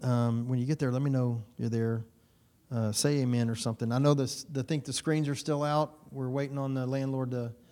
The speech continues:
fix the pl-, uh, the breaker and stuff. Um, man, there's so much going on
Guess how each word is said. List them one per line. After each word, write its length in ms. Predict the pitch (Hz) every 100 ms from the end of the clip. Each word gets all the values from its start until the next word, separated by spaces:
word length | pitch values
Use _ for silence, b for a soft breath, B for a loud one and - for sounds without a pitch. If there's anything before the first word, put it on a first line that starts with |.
| b b b _
fix 300 | - 139 -
the 80 | 113
pl-, 240 | - 135
uh, 220 | 120 117
the 100 | 113
breaker 380 | 113 127 127 123
and 120 | 117
stuff. 240 | - 123 113 b b b b -
Um, 440 | 143 139 131 127 - - - -
man, 180 | 156 190
there's 160 | 185 -
so 160 | 202
much 240 | 196 190 -
going 220 | 180 160
on 460 | 170 180 135 123